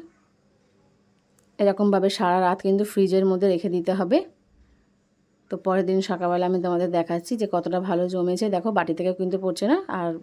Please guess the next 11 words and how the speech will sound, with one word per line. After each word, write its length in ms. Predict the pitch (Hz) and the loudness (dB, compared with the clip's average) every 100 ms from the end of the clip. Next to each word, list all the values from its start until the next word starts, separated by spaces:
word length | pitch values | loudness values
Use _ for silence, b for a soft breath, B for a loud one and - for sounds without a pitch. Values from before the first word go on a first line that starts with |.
| 190 | -4
ভাঁড় 160 | 156 - | -6 -4
থেকেও 180 | 175 175 | -6 -4
কিন্তু 260 | 180 175 | -2 -2
পড়ছে 300 | 185 170 190 | -2 -4 -2
না। 140 | 262 - B B B B | -2 -4 B B B B
তো 60 | 196 | -2
কত 180 | 196 202 | 0 0
সুন্দর 300 | 202 196 202 | 0 0 2
দেখতে 260 | 180 190 | 0 2
লাগছে 260 | 190 190 196 | 0 2 -2
বলো, 360 | 185 175 214 | -2 -2 -4